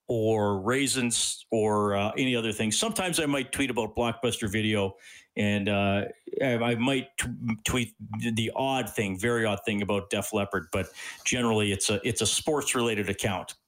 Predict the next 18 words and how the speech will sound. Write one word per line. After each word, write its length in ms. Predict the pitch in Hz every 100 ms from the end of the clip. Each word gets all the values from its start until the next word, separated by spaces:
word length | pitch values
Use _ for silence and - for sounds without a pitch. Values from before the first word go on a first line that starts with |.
| -
I'm 140 | 117
not 220 | 127 156 160
one 120 | 160
of 60 |
those 180 | 147 131
people 520 | - 135 120 123 117
where 400 | 113 113 110 104 - - - _
it's, 340 | 104 101 - -
uh, 280 | 101 101 107
you 80 | 113
know, 60 |
pictures 440 | 98 - 143 131 113
of 120 | 104
my 140 | 104 104
lunch 720 | 113 160 156 143 - - - - - - -
or 720 | - 117 110 104 104 101 98 - -
selfies 1080 | - - 180 165 151 - 151 143 135 - - - _
or 340 | - 135 120